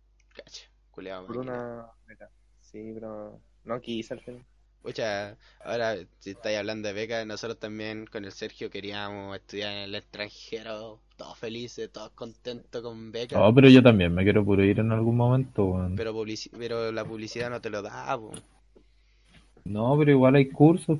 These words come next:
Speaker 3: po.
Speaker 1: Eso,
Speaker 3: Pero
Speaker 1: yo,
Speaker 3: pico.
Speaker 1: eso
Speaker 2: Pero
Speaker 1: mismo.
Speaker 2: lo malo es que te los tenés que costear tú solo, po, weón.
Speaker 1: Sí, pues eso es los temas de los cursos especializados. Ah,
Speaker 2: Pero
Speaker 1: Jaque, no
Speaker 2: no
Speaker 1: te
Speaker 2: hay.
Speaker 1: conté.
Speaker 3: ¿Qué weón?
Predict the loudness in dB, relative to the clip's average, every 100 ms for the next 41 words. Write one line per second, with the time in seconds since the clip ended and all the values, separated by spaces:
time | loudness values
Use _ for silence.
0 | -2 -2 0 0 -2 -6 -8 -8 -2 0
1 | 0 4 4 6 4 0 0 2 6 8
2 | 8 8 4 2 2 -2 -2 -4 -8 -6
3 | -10 -12 -8 -6 -6 -8 -8 -8 -8 -8
4 | -8 -10 -12 -12 -10 -10 -10 -12 -14 -14
5 | -12 -10 -10 -10 -12 -12 -12 -16 -18 -16
6 | -16 -18 -20 _ -16 -12 -10 -8 -4 -2
7 | 0 0 -2 -2 -2 -2 -6 -10 -14 -20
8 | -18 -16 -16 -18 -14 -12 -12 -14 _ _
9 | _ _ _ _ -20 2 4 4